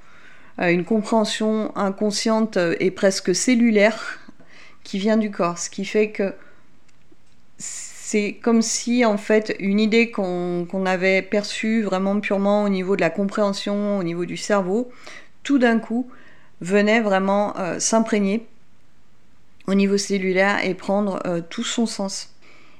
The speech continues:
Euh, c'est, c'est, c'est vraiment étonnant de sentir ça. Ouais, et pour moi, c'est ce qui fait toute la richesse de cette pratique.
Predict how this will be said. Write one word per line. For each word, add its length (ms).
Euh, 260
c'est, 260
c'est, 200
c'est 160
vraiment 240
étonnant 440
de 500
sentir 480
ça. 220
Ouais, 160
et 120
pour 160
moi, 140
c'est 140
ce 60
qui 100
fait 160
toute 340
la 140
richesse 380
de 80
cette 240
pratique. 480